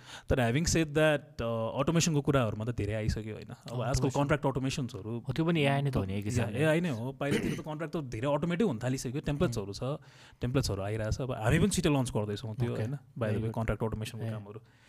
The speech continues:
Speaker 1: अनि, अम, फर्दर, अ, तपाईँको लिगल रिसर्चको लागि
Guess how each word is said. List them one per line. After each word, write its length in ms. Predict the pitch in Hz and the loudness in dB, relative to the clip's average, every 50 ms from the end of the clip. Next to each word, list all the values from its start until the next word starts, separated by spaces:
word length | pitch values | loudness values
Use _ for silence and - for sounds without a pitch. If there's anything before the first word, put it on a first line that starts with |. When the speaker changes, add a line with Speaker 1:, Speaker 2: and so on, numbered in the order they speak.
| - - - - - - | -20 -20 -20 -16 -8 -4
Speaker 1:
अनि, 320 | 139 143 143 143 139 135 | -2 2 4 4 4 4
अम, 600 | 127 117 113 110 107 104 104 104 107 98 92 73 - _ _ - | 4 2 2 0 -2 -4 -6 -8 -10 -12 -12 -14 -18 _ _ -18
फर्दर, 440 | - - 170 170 170 160 165 175 160 | -4 2 2 4 4 4 4 6 6
अ, 1120 | 151 135 117 104 - - - - - - - - - - _ - 127 113 110 110 107 107 | 6 4 2 0 -4 -10 -20 -20 -20 -20 -20 -20 -20 -20 _ -2 0 2 4 4 4 2
तपाईँको 440 | 107 - - 135 - 147 131 135 127 | 2 0 0 2 2 2 2 4 2
लिगल 280 | 117 120 147 147 156 | 4 4 6 6 6
रिसर्चको 440 | 135 131 127 - 135 120 - - 123 | 4 4 4 4 2 0 2 0 0
लागि 280 | 113 101 101 101 110 | 0 0 -2 -4 -6